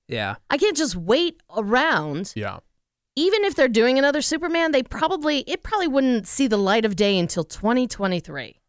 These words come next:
Speaker 3: They need to get
Speaker 1: Oh,
Speaker 3: themselves a
Speaker 1: yeah.
Speaker 3: Tom Holland.
Speaker 1: I think that is even, like,
Speaker 2: And
Speaker 1: way
Speaker 2: that's,
Speaker 1: too early.
Speaker 2: sure.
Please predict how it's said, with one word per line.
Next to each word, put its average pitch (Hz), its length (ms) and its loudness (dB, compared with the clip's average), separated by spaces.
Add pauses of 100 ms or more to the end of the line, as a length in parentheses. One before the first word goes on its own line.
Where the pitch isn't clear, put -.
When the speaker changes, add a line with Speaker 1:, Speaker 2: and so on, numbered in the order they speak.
(160)
Speaker 3:
They 165 220 2
need 240 100 2
to 208 80 2
get 165 140 4
Speaker 1:
Oh, - 20 -6
Speaker 3:
themselves 151 340 4
a 131 60 6
Speaker 1:
yeah. 123 80 2
Speaker 3:
Tom 131 180 4
Holland. 117 300 4
Speaker 1:
I - 20 -8
think 156 200 0
that 135 220 2
is 120 300 -2
even, 113 460 -4 (1400)
like, 110 360 -8 (280)
Speaker 2:
And 202 160 2
Speaker 1:
way 233 60 4
Speaker 2:
that's, 247 180 4
Speaker 1:
too 113 100 4
early. 110 320 2
Speaker 2:
sure. 175 320 2